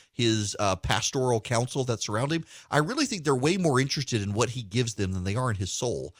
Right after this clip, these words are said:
Uh, a lot of them seem perfectly willing for Donald Trump to burn in hell forever as long as they get some good public policy out of it.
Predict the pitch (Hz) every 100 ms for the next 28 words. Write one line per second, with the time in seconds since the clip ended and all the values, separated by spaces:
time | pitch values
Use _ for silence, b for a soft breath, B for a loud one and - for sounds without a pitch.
0 | b b 120 120 123 214 277 170 139 -
1 | 127 170 180 170 131 117 120 113 110 101
2 | 120 131 107 123 - 101 - 98 95 120
3 | 120 107 117 110 104 110 98 92 98 104
4 | 113 113 110 104 - - 110 107 110 107
5 | 151 175 - 90 76 85 120